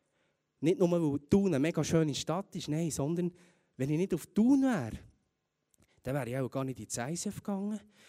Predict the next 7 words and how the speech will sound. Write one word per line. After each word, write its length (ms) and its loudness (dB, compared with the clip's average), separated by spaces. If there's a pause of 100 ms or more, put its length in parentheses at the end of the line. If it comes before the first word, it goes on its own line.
(140)
dann 120 -2
hätte 220 -8
ich 80 -8 (200)
wahrscheinlich 360 -6
Jesus 480 -6
nicht 140 -6
kennengelernt, 760 -2